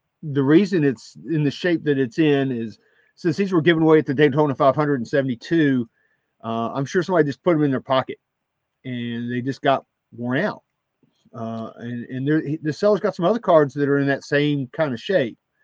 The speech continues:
And these are all great cards, don't get me wrong, but they're not in the best of shape. I, I, I have a, a collector friend who, uh, messaged me the other day, and he was asking about what I thought about this card. And I told him, you know, all the things that I just told you guys.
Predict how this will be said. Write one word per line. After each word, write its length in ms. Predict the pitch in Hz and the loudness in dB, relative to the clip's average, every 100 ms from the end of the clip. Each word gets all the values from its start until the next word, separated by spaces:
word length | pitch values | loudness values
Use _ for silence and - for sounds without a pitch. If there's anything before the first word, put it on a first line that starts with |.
| _ _ _ _ _ - | _ _ _ _ _ -6
And 460 | 139 135 131 120 - _ _ | -2 0 -2 -4 -8 _ _
these 280 | 143 151 240 | -2 0 4
are 80 | 254 | 6
all 100 | 285 | 6
great 220 | 185 214 | 6 2
cards, 320 | - 156 127 | 4 4 4
don't 180 | - 165 | 0 0
get 120 | 202 | 2
me 100 | 143 | 0
wrong, 460 | 131 226 151 113 113 | 0 0 0 -2 -2
but 260 | 131 131 - _ _ _ 147 | 4 4 4 _ _ _ -2
they're 100 | 165 | 2
not 180 | 277 | 2
in 60 | 220 | 0
the 60 | 170 | 0
best 260 | 190 170 | 0 -2
of 60 | 139 | -4
shape. 360 | - 160 107 _ | 2 2 2 _
I, 160 | 117 135 - | -10 -10 -8
I, 160 | 147 - | -10 -6
I 100 | 165 | 0
have 160 | 202 175 | 0 4
a, 220 | 143 123 _ _ _ - | 2 2 _ _ _ -10
a 80 | 131 | -4
collector 400 | 180 190 214 196 | 4 4 4 -2
friend 480 | - 175 165 165 - _ _ _ _ | 0 2 2 0 -6 _ _ _ _
who, 460 | 160 156 143 131 - _ _ _ _ _ 131 | 6 8 8 4 -2 _ _ _ _ _ -4
uh, 340 | 127 110 98 - 127 143 | -4 -4 -10 -14 -14 -2
messaged 380 | 165 175 151 156 | 0 0 -2 2
me 140 | 156 | 4
the 100 | 147 | 6
other 140 | 143 | 4
day, 520 | 127 143 147 147 139 127 | 6 6 8 6 4 0
and 120 | 123 | 0
he 160 | 147 | 2
was 420 | 139 127 - - _ _ _ - | 2 0 -4 -20 _ _ _ -4
asking 340 | 139 156 151 | -2 0 0
about 280 | 135 143 127 | 2 2 2
what 160 | 135 139 | 2 2
I 60 | |
thought 200 | 131 143 | 2 2
about 200 | 143 135 | 4 2
this 160 | 127 - | 0 -6
card. 280 | 160 160 147 | 2 4 4
And 60 | 196 | -2
I 60 | |
told 280 | - 151 147 | 2 4 4
him, 200 | 175 214 | 2 -2
you 100 | 143 | 0
know, 80 | 156 | 2
all 120 | 135 | 2
the 100 | 151 | 0
things 300 | 147 151 147 | -4 -4 0
that 100 | 139 | 2
I 60 | 139 | 2
just 200 | 143 - | -2 -2
told 180 | 151 | 0
you 100 | 151 | 0
guys. 380 | 127 117 127 151 | 0 -2 -4 -8